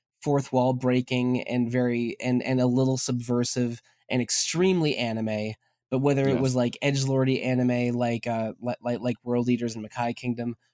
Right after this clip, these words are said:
Speaker 1: or sort of saccharine anime like Rhapsody or Phantom Brave, or whatever the hell Disgaea's brand of, of,
Speaker 2: <laughs>
Speaker 1: of oddness is,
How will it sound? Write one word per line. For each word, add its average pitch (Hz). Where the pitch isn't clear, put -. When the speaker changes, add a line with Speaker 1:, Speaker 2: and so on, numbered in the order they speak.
Speaker 1:
or 127
sort 127
of 117
saccharine 120
anime 113
like 117
Rhapsody 117
or 107
Phantom 117
Brave, 110
or 127
whatever 131
the 127
hell 120
Disgaea's 120
brand 117
of, 117
of, 117
Speaker 2:
<laughs> -
Speaker 1:
of 120
oddness 117
is, 110